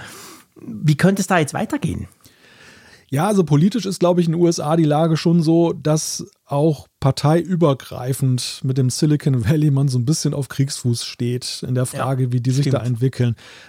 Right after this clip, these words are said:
Speaker 2: Also aus unterschiedlichen Gemengelagen. Die, die, die Demokraten unter Präsident Biden, die ja momentan jetzt die Regierung stellen, die sehen das eher so unter dem Wettbewerbsgesichtspunkt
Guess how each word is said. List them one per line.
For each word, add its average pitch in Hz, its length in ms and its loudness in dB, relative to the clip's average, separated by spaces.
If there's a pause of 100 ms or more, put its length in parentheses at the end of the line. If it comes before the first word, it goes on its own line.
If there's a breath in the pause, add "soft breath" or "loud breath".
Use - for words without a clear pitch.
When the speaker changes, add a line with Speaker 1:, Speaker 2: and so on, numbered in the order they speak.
Speaker 2:
Also 147 400 2 (160)
aus 180 240 2
unterschiedlichen 185 540 4
Gemengelagen. 135 680 2
Die, 139 180 0
die, 139 340 0
die 131 120 -2
Demokraten 160 760 0
unter 151 420 0
Präsident 139 540 -2
Biden, 151 760 0
die 135 120 -2
ja 143 120 4
momentan 143 540 0
jetzt 135 240 -2
die 123 80 -2
Regierung 131 480 0
stellen, 165 380 0 (400 loud breath)
die 135 80 2
sehen 156 160 2
das 151 100 2
eher 147 160 -2
so 147 100 0
unter 151 180 0
dem 127 180 2
Wettbewerbsgesichtspunkt 151 1400 0